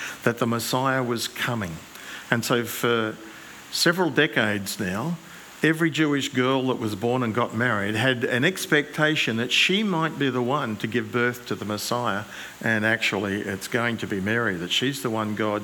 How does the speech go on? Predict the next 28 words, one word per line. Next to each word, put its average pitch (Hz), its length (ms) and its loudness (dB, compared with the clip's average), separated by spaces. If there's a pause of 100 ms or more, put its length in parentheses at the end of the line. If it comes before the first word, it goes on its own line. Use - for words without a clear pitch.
(140)
picked. - 420 -6 (880)
"You 113 180 2
will 143 100 2
conceive 117 520 0
and 110 100 -2
give 98 180 -4
birth 117 260 -2
to 127 140 -4
a 127 40 -2
son, 101 380 -4 (380)
and 110 120 2
you'll 104 140 0
call 104 300 -2
him 101 240 -4
Jesus." - 680 -4 (440)
Mary 143 280 4
had 131 180 2
enough 135 600 0 (320)
biological 123 1080 2 (120)
knowledge 113 760 0
to 117 100 0
be 104 120 0
aware. 104 540 0
She 110 200 0
knows 123 320 2
how 113 180 2
babies 104 580 0
come, 143 520 -2